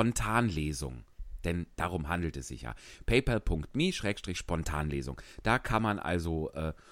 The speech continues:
uns, äh, kleinste und auch größte Beträge, wir sind da gar nicht so,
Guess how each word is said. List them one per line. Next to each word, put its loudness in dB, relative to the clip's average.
uns, -2
äh, -4
kleinste 2
und -2
auch -2
größte 2
Beträge, -2
wir 0
sind -2
da -4
gar 0
nicht -6
so, -4